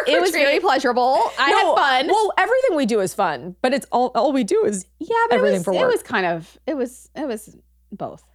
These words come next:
Speaker 2: Well, yeah. We, the good news is we have a lot of fun when we travel
Speaker 1: Yeah,
Speaker 2: together
Speaker 1: sometimes I
Speaker 2: and
Speaker 1: don't
Speaker 2: when
Speaker 1: even
Speaker 2: we work.
Speaker 1: remember if it's work or a pleasure.
Speaker 2: Yeah, no, I don't. I, I feel like we've never in all of our years ever just taken, like,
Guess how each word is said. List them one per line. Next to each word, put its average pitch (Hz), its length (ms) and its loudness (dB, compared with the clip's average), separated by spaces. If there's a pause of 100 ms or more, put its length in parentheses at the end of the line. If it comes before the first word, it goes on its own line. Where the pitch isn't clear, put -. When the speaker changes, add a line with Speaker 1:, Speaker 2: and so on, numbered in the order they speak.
Speaker 2:
Well, 269 320 0
yeah. 170 200 0
We, 202 240 -2
the 247 180 -2
good 359 160 0
news 294 180 -2
is 208 140 0
we 208 80 0
have 190 80 -2
a 190 40 -2
lot 175 140 2
of 160 80 -4
fun 165 640 -4
when 185 220 -2
we 180 80 -2
travel 170 240 0
Speaker 1:
Yeah, - 60 2
Speaker 2:
together 170 240 2
Speaker 1:
sometimes 165 100 0
I - 20 0
Speaker 2:
and 226 40 2
Speaker 1:
don't 214 40 2
Speaker 2:
when 208 40 2
Speaker 1:
even 185 80 0
Speaker 2:
we 180 40 -2
work. 170 80 -2
Speaker 1:
remember 160 120 -4
if 151 80 -8
it's 156 140 -6
work 143 220 -6
or 151 80 -4
a 120 60 -6
pleasure. - 500 -8
Speaker 2:
Yeah, 196 220 0 (180)
no, 196 120 -4
I 170 100 0
don't. 170 240 -4
I, 269 180 2
I 294 80 2
feel 339 160 -2
like 381 180 0
we've 254 220 0
never 190 580 0
in 196 200 -2 (100)
all 196 180 2
of 196 100 -4
our 196 100 0
years 165 440 -2
ever 180 200 -2
just 175 180 -10
taken, 170 260 -4
like, 156 240 -6